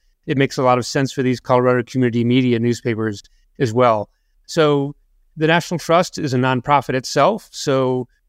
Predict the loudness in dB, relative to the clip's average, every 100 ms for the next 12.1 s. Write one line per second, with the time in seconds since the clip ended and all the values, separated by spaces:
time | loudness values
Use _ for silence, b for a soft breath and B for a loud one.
0 | -6 0 0 0 0 -2 0 -2 -2 0
1 | 0 2 2 2 2 0 -2 0 0 -4
2 | -14 _ _ _ -6 -2 0 0 -2 -4
3 | -2 0 0 0 -2 -4 -6 -2 -2 -2
4 | -8 -18 -20 _ _ _ -8 -2 0 0
5 | -2 -4 -2 0 2 -2 -8 _ -8 0
6 | 2 4 4 2 2 0 0 0 0 0
7 | -2 2 2 2 0 0 0 2 0 2
8 | 2 0 -2 _ _ _ -4 0 2 2
9 | 0 2 0 2 2 2 0 0 2 2
10 | 2 -2 -2 -2 -2 0 -2 2 2 2
11 | 2 0 0 0 0 -4 -8 -4 -2 0